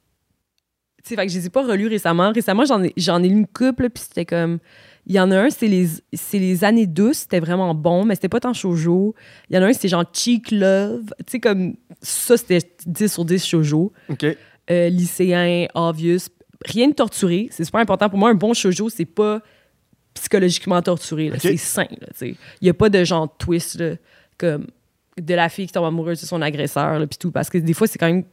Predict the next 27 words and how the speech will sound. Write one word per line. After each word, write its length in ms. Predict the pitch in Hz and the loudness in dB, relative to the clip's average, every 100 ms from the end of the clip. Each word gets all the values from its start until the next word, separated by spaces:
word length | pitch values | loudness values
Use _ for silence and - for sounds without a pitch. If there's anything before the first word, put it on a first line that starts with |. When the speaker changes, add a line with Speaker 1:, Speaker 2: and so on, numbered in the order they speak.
| - | -10
Speaker 1:
fréquent 240 | 175 170 | -4 0
dans 80 | 175 | 0
les 80 | 156 | 0
shoujo, 440 | - 156 143 160 | -2 -4 -2 -2
mais 240 | 190 143 156 _ | -2 -2 -6 _
moi, 60 | 170 | -6
je 80 | 151 | -2
traîne 200 | 170 160 | -2 -2
Speaker 2:
Hmm. 40 | |
Speaker 1:
pas 120 | 139 | 0
là. 120 | 156 190 - - - - _ _ | 0 -2 -6 -20 -20 -20 _ _
Euh, 520 | 175 165 156 156 151 143 _ | 0 2 2 2 0 -4 _
pis 340 | - 165 165 147 | -6 -4 -4 0
quand 140 | 208 | 0
j'étais 220 | 202 180 | 2 2
jeune, 240 | 165 190 196 | 2 2 0
je 80 | 156 | 0
lisais 200 | 160 175 | 0 0
des, 340 | 165 160 160 | 0 -2 -2
d'autres 420 | 175 156 185 185 - | -4 0 2 0 -2
types 240 | - 190 | -4 0
de 100 | 170 | 2
ra-, 160 | 160 165 - | 2 -2 -6
de 200 | 170 160 | 0 2
mangas, 460 | 165 160 170 170 | 2 2 2 2
genre, 300 | 165 160 156 | 2 0 0
euh, 120 | 151 | -2